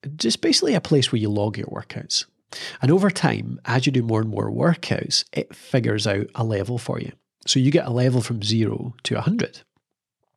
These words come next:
And similarly, it's ranking you against everyone else who's done those workouts on the site. And they've got hundreds of thousands of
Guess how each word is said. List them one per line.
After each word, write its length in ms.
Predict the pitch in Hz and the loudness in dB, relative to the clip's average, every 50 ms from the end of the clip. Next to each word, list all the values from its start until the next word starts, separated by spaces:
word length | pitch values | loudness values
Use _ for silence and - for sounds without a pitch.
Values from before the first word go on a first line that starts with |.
| _ _ _ - - - - - - - - - - - | _ _ _ -20 -18 -16 -14 -16 -16 -16 -20 -20 -16 -12
And 160 | 139 120 - | -8 -2 2
similarly, 760 | - - - 175 185 208 208 202 180 151 127 107 98 98 - | 2 4 4 2 2 4 4 6 6 6 4 4 2 -2 -4
it's 160 | - 127 131 | -6 -6 -4
ranking 540 | 127 120 113 120 113 127 143 143 - 165 156 | -4 -2 0 0 0 0 0 0 -2 -2 -2
you 180 | 151 147 135 - - | -2 -2 -4 -4 -4
against 840 | 123 113 117 - 120 113 104 101 104 - - - - - - - _ _ _ _ _ _ - | -8 -10 -8 -6 -4 -4 -4 -4 -2 0 2 2 2 0 -2 -12 _ _ _ _ _ _ 0
everyone 300 | 147 123 139 135 127 110 | 2 2 4 2 2 2
else 280 | 110 110 110 101 - | 0 -2 -2 -2 -2
who's 180 | - 110 107 - | -2 -2 -4 -4
done 220 | - 117 110 104 | -2 -4 -4 -4
those 220 | 104 104 101 104 - | -4 -6 -6 -6 -6
workouts 720 | 113 110 104 - - - - 113 - - - - - - - | -4 -4 -6 -6 -8 -10 -10 -10 -6 -2 -2 -2 -2 -2 -6
on 160 | 139 113 98 | -8 -8 -4
the 80 | 104 104 | 0 0
site. 360 | - - - - - - - - | 0 2 0 -2 -6 -8 -10 -6
And 80 | 120 117 | -2 -2
they've 140 | 117 110 113 | -2 0 0
got 180 | - - - _ - | -2 -2 -2 _ -8
hundreds 460 | - - 143 147 139 131 135 110 - | -2 0 0 0 2 0 0 0 -2
of 100 | 117 113 | -4 -4
thousands 540 | - - 110 104 110 110 104 107 107 104 - | -4 -4 -2 -2 0 -2 -2 -4 -6 -6 -8
of 260 | - 110 110 - | -8 -8 -10 -12